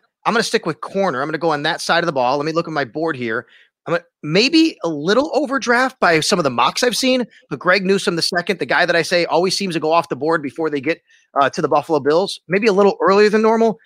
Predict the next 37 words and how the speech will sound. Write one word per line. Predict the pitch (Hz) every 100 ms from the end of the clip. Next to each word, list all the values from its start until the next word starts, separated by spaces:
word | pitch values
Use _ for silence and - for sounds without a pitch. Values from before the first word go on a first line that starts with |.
| _
but | 160
I | 175
think | 190
the | 160
Bears | 131 165 165 - - -
would | 151
like | 151
to | 143
help | 151 147
out | 139
that | 123
defense | 143 139 135 117
there | 143 127
with | 117
Greg | 139 120
Newsome | 123 - 110
the |
second. | 107 110 - 107
That | 185
will | 180
help | 185
their, | 170 143 - - _
their, | 143 139 131
um, | 120 113 104 101 -
you |
know, | 127 110
getting | 160 139
to |
the | 113
passer | - 139 - 123
as | 107
well, | 139
having | 117 117 113
a |
little | 113
more | 101
coverage. | - 107 69 -